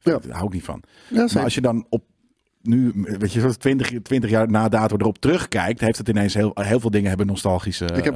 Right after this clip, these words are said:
Speaker 2: gevoelens.
Speaker 1: dat met classic rock, man. Dat is alles wat mijn vader luisterde, was, eh, Arrow.
Speaker 2: Ja, ja,
Speaker 1: Arrow
Speaker 2: ja.
Speaker 1: Classic Rock.
Speaker 2: Ja, bijvoorbeeld.
Speaker 1: De hele dag stond het op thuis. Ik haat het, ik vervloek het.
Speaker 2: Ja, en nu
Speaker 1: En
Speaker 2: heb je zoiets
Speaker 1: tegenwoordig,
Speaker 2: van,
Speaker 1: hmm.
Speaker 2: ja,
Speaker 1: <laughs> Dat is zo
Speaker 2: Dead
Speaker 1: fucking
Speaker 2: Rock.
Speaker 1: nice.
Speaker 2: Ja,
Speaker 1: Ja,
Speaker 2: precies.
Speaker 1: ja, ja.
Speaker 2: Dope.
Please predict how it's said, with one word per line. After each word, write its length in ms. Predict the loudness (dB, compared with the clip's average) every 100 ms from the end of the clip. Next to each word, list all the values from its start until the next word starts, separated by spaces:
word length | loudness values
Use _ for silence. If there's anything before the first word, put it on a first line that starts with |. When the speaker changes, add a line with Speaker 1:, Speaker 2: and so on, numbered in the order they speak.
| -4
Speaker 2:
gevoelens. 240 | -6 -2
Speaker 1:
dat 220 | 0 2 0
met 100 | 0
classic 320 | -2 -2 -2
rock, 200 | -2 0
man. 260 | -2 -2 -8 -12
Dat 180 | -10
is 100 | -10 -6
alles 260 | -2 0 0
wat 80 | 0
mijn 140 | 0
vader 340 | 0 0 0
luisterde, 480 | 0 0 0 0 0
was, 240 | 0 -2 0
eh, 260 | 2 2
Arrow. 440 | 0 2 2 2 0 _ _
Speaker 2:
Ja, 280 | -2 -2 -4 _ -4
ja, 180 | 0
Speaker 1:
Arrow 140 | 2 2
Speaker 2:
ja. 60 | 2
Speaker 1:
Classic 300 | 0 0 0
Rock. 180 | 2
Speaker 2:
Ja, 140 | 2 2
bijvoorbeeld. 480 | 0 0 0 -2 -8
Speaker 1:
De 180 | -2 2
hele 240 | 4 4
dag 160 | 2 2
stond 200 | 0 2
het 120 | 2
op 140 | 2
thuis. 300 | 0 0 0 -4
Ik 140 | -4 -2
haat 380 | 0 0 0
het, 180 | -2 -2
ik 160 | -6 -4
vervloek 460 | -6 -2 -2 0
het. 200 | 0 0
Speaker 2:
Ja, 180 | 2 0
en 80 | -2 -2
nu 60 |
Speaker 1:
En 60 | 0
Speaker 2:
heb 80 | 2
je 40 |
zoiets 180 | 2 2
Speaker 1:
tegenwoordig, 380 | 0 2 0 -2
Speaker 2:
van, 80 | -4
Speaker 1:
hmm. 540 | 0 0 0 -4 -2 0
Speaker 2:
ja, 160 | 0
Speaker 1:
<laughs> 400 | -2 -4 -2 0
Dat 100 | -2
is 80 | 0
zo 80 | -2
Speaker 2:
Dead 120 | 0
Speaker 1:
fucking 240 | 0 2 2
Speaker 2:
Rock. 100 | 0
Speaker 1:
nice. 180 | -2 0
Speaker 2:
Ja, 40 | 0
Speaker 1:
Ja, 60 |
Speaker 2:
precies. 320 | 2 0 2 2
Speaker 1:
ja, 220 | 2 4
ja. 140 | 2
Speaker 2:
Dope. 180 | 0 -4